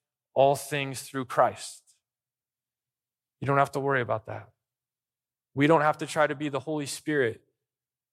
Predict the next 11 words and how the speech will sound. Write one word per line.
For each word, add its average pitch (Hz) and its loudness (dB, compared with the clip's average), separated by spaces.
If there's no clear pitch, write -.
to 147 2
an 139 2
ungodly 143 2
world. 123 -6
It's - -14
our 151 8
job 143 2
not 139 -2
to 175 -8
change 160 -6
them, 98 -10